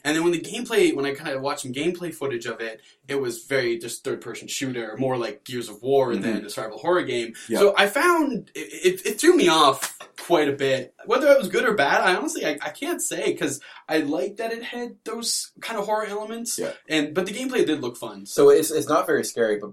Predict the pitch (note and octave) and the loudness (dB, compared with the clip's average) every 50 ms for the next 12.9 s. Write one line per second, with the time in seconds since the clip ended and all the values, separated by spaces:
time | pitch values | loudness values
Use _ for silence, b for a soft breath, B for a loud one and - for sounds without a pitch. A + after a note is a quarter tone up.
0 | - - C3+ C3+ C#3 C#3 C3 - - - A#2 A#2 A#2 A2+ G#2+ G2 G#2+ G#2 G#2+ G#2+ | -8 -6 -6 -6 -6 -8 -10 -10 -8 -6 -4 -4 -4 -4 -4 -6 -6 -6 -6 -6
1 | G#2+ - - - A2+ G#2+ G2+ F#2 F2 E2 - - - - - _ _ _ _ _ | -8 -10 -10 -10 -6 -2 -2 -2 -2 -4 -6 -10 -12 -12 -14 _ _ _ _ _
2 | _ - A#2 A#2 A#2 B2 A#2 A#2 A2+ A2+ A2+ A2+ - - A2+ G#2+ G#2 G2+ G2 - | _ -14 -12 -8 -2 2 6 8 8 8 6 4 0 -4 -4 -4 -4 -6 -6 -4
3 | G#2 G2 F#2+ - - A2 G2+ G2 G2 F#2+ G2+ G2 - D#2+ F2 F#2 G2 F#2+ G2 G2 | -2 -2 -2 -4 -4 -2 0 0 0 -2 -6 -10 -12 -10 -8 -6 -4 -4 -6 -6
4 | G2 - G2+ G2 F#2+ F2+ E2 E2 E2 - _ - G#2 G2+ F2+ - - - C#3+ C#3+ | -8 -8 -6 -6 -6 -6 -8 -10 -14 -18 _ -8 -4 -4 -4 -2 -2 -2 -2 -2
5 | D3+ D3+ F#3 G#3 F#3+ G#3+ A3 F#3+ E3 D3+ D3 D3 C#3+ D#3 C#3+ A#2+ G#2 - - - | -2 0 0 0 0 0 0 0 0 0 -2 -2 -4 -4 -6 -6 -4 -6 -6 -6
6 | - C3 C3 C3 B2+ A#2 A2 G#2 G2 - A#2+ A2+ A2 G#2 G#2+ G#2+ A#2 A2+ C#3 B2+ | -4 -4 -4 -4 -4 -4 -4 -4 -6 -6 -6 -6 -6 -6 -4 -2 -2 -2 -2 -4
7 | A#2 A2+ B2 A2+ G2+ G#2+ G#2+ G#2+ G#2+ G#2+ G2+ G2+ F#2+ F#2+ F#2 F2+ F2+ - - G#2+ | -4 -2 -2 -2 -2 -2 -2 -2 -2 -2 -2 -4 -4 -4 -6 -6 -8 -6 -2 0
8 | G#2+ G#2 - - - - _ _ _ _ _ _ - A2+ A#2 - - B2 B2 C3 | 2 2 2 2 -2 -6 _ _ _ _ _ _ -16 -16 -14 -12 -8 -2 2 4
9 | D#3+ F3 E4+ - D3 B2+ A2+ - - C#3 B2+ C3 C3 A#2+ - - - G2+ G#2 G#2 | 4 4 4 2 0 -2 -4 -2 0 2 2 2 2 0 0 0 2 2 2 2
10 | - F2+ G#2 G#2 G#2 - - - _ _ _ _ _ _ - G2+ - A2 G2+ - | 0 -2 -4 -4 -4 -6 -8 -12 _ _ _ _ _ _ -18 -8 -4 -4 -2 0
11 | G#2+ G#2 G2+ G2+ - - - G#2 G2+ G2 - G2 F#2+ F#2+ F#2 F#2 F#2 - - - | 0 0 0 -2 -6 -4 -2 -2 -2 -2 -2 -4 -4 -4 -4 -4 -4 -6 -6 -2
12 | G2+ F#2+ F#2 F#2+ G2 F#2+ F#2+ F2+ E2+ - - F#2 F#2 F#2 F#2 F2 - | 0 0 0 0 -2 -4 -6 -8 -10 -10 -10 -8 -8 -6 -8 -8 -10